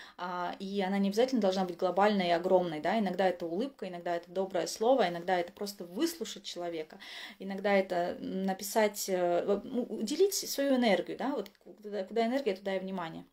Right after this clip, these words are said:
А, уделить время, может быть, э, даже со своим ребёнком поиграть. Вот. Так что желаю вам такого приятного нашего женского служения. <laughs> Служу, да, <laughs> как служу Советскому Союзу.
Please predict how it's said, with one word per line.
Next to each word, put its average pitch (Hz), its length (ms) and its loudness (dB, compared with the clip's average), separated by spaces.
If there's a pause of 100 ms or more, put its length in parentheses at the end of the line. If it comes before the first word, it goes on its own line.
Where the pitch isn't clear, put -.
(800)
А, 185 220 -6
уделить 240 320 -6
время, 180 360 -2
может 170 360 -8
быть, 185 320 -14
э, 180 360 -4
даже 190 300 -4
со 208 140 -8
своим 190 280 -2
ребёнком 170 420 -6
поиграть. 185 400 -16 (800)
Вот. - 280 -8 (800)
Так 185 160 -8
что - 160 -6
желаю 208 320 6
вам 170 300 2 (100)
такого 196 260 -6
приятного 214 800 2
нашего 180 360 0
женского 202 420 0
служения. 208 680 4 (300)
<laughs> - 920 -18
Служу, 302 540 4
да, 233 140 10 (280)
<laughs> 294 400 0
как 269 100 2
служу 269 280 -2
Советскому 220 540 0
Союзу. 208 480 -2